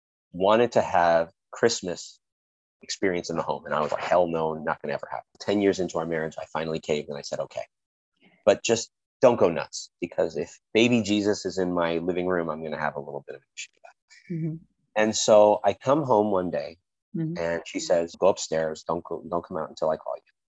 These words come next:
Speaker 1: And I
Speaker 2: Mm-hmm.
Speaker 1: hear all this hustling and bustling downstairs. And then I walk downstairs and I see on the dining room table this little two-foot little Christmas tree, like, about this big,
Speaker 2: Okay.
Speaker 1: with all this Hanukkah blue and silver decorations and little ornaments all over the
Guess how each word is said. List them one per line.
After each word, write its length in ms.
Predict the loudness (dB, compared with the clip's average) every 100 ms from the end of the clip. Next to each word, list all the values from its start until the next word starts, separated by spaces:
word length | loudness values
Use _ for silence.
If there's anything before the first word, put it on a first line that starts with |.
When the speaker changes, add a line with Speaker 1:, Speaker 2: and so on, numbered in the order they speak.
| _ _ -4
Speaker 1:
And 140 | -2
I 40 | -2
Speaker 2:
Mm-hmm. 60 |
Speaker 1:
hear 160 | -2 4
all 180 | 4 4
this 120 | 0
hustling 420 | -2 -6 -4 -6 -4
and 80 |
bustling 340 | -4 -6 -8 -14
downstairs. 540 | -16 -18 -18 -18 -18
And 100 | -16
then 100 | -12
I 80 | -10
walk 240 | 0 0 2
downstairs 600 | 0 0 -2 -6 -6 -8 -12
and 120 | -10
I 100 | -8
see 360 | -8 -6 -4 -4
on 120 | -6 -6
the 80 |
dining 300 | -2 -2 -2
room 160 | -4 -6
table 340 | -6 -6 -6 -2
this 200 | -4 -4
little 460 | -4 -2 -2 -4 -8 -6
two-foot 440 | -6 -4 0 0
little 200 | 2 -2
Christmas 440 | -2 -6 -6 -8 -10
tree, 240 | -10 -6 -6
like, 120 | -6
about 140 | -6 -4
this 160 | -4 -6
big, 240 | -6 -8 -10 _ _ -8
Speaker 2:
Okay. 200 | -2 0
Speaker 1:
with 180 | 0 -2 2
all 300 | 8 8 10
this 320 | 6 6 -6 _ _ _ -2
Hanukkah 920 | 2 6 6 4 6 6 8 8 6 0
blue 580 | -14 -6 2 4 4 4
and 140 | 2 0
silver 380 | -2 -2 0
decorations 760 | -2 -4 -2 -4 -4 -6 -10 -8
and 160 | -2
little 240 | 2 4 4
ornaments 520 | 4 4 4 0 0
all 160 | 0 2
over 140 | 0
the 80 | -2